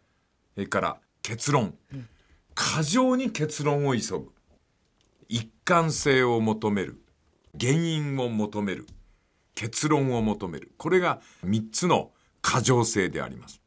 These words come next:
Speaker 2: はい。
Speaker 1: で、過剰さゆえに、一度だけ成功し、そのハロー効果、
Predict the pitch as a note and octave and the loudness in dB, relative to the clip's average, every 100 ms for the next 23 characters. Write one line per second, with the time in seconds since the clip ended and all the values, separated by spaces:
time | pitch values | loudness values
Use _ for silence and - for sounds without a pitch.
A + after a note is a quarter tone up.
0 | _ - D#3 A#2 _ A2+ A#2 - - - | _ -8 -8 -8 _ -6 -6 -6 -12 -6
1 | - D#3 D3+ A3 A3+ A3 F#3 E3 E3+ D#3 | -2 0 2 2 0 0 -2 0 0 2
2 | A#2+ G2+ - _ _ - D#3+ D#3+ B3 C4 | 2 -2 -4 _ _ -2 -2 2 2 4
3 | B3 A3+ A3+ G3 - F3 F#3 F#3 F3+ F3 | 4 4 4 2 4 4 4 2 2 4
4 | - E3+ - - _ _ - G3 G#3 F#3 | 2 0 -4 -12 _ _ -4 0 2 2
5 | - - F#3 B3+ B3 A3+ G#3 E3 - D#2+ | 0 0 4 6 4 2 2 2 0 -12